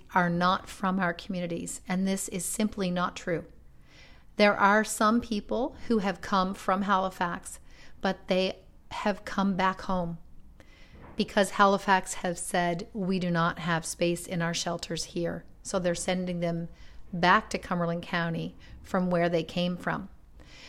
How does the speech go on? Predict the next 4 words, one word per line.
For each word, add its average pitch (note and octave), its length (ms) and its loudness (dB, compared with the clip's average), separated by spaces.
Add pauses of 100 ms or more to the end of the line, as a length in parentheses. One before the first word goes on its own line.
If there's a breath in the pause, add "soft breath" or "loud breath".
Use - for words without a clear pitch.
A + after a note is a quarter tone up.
(240 loud breath)
So G#3+ 240 6
please A#3 580 4
know E3 360 -2 (440)
that E3+ 460 0